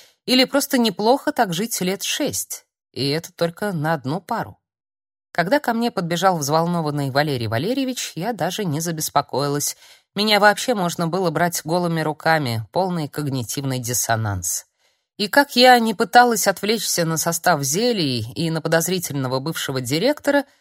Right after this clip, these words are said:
в голове стояли эти проклятые серёжки. "Вот ты где!" — обрадовался директор, схватив меня за руку. "Пойдём, мне нужно тебе что-то показать". Я не сопротивлялась, покорно брела, ведомая энергичным мужчиной.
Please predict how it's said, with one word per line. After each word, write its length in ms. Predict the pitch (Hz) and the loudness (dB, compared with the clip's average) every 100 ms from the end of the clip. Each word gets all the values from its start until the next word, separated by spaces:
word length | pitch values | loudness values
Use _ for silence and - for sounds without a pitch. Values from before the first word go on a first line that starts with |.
| _ _ | _ _
в 120 | 151 | -6
голове 360 | 160 175 170 220 | 4 6 6 6
стояли 480 | - 160 151 185 170 | 2 2 2 2 -2
эти 200 | 156 - | -2 -4
проклятые 720 | - 139 - 131 139 - 131 | 0 0 2 2 2 0 -4
серёжки. 680 | 113 - 117 110 - - - _ _ - | -4 -4 -4 -4 -6 -12 -18 _ _ -6
"Вот 360 | 139 254 285 | 4 4 4
ты 100 | - | 2
где!" — 440 | 180 151 151 123 104 | -2 0 2 2 2
обрадовался 600 | 135 131 127 123 123 - | -2 0 0 0 -4 -4
директор, 500 | 123 135 190 - 135 - _ | -4 -4 -4 -4 -8 -8 _
схватив 500 | - 139 117 143 - | -4 -2 -2 -4 -6
меня 240 | 131 127 | -4 -2
за 200 | 120 123 | 0 0
руку. 280 | 113 104 127 _ _ - | 0 -4 -10 _ _ 4
"Пойдём, 520 | 247 247 262 135 107 | 4 6 6 4 0
мне 240 | 151 208 240 | -2 2 2
нужно 260 | 233 220 | 2 0
тебе 240 | 190 196 202 | -2 -2 -2
что-то 300 | - 196 185 | -2 -4 -4
показать". 680 | 175 - 139 107 - - _ _ _ _ _ _ 147 | -2 0 0 -2 -6 -12 _ _ _ _ _ _ -10
Я 100 | 202 | -6
не 100 | 277 | -4
сопротивлялась, 880 | - 247 220 - 123 117 156 - - - _ _ - | -6 -8 -8 -6 -4 -4 -4 -8 -12 -18 _ _ -4
покорно 440 | 175 269 247 208 | 0 0 2 0
брела, 420 | 170 160 156 240 | 2 2 4 2
ведомая 500 | 233 160 196 202 190 | 0 -2 -2 -2 -4
энергичным 720 | - 180 165 131 165 - 170 | -4 -2 -2 -4 -6 -6 -4
мужчиной. 600 | 156 147 - 135 135 139 | -4 -4 -6 -4 -4 -6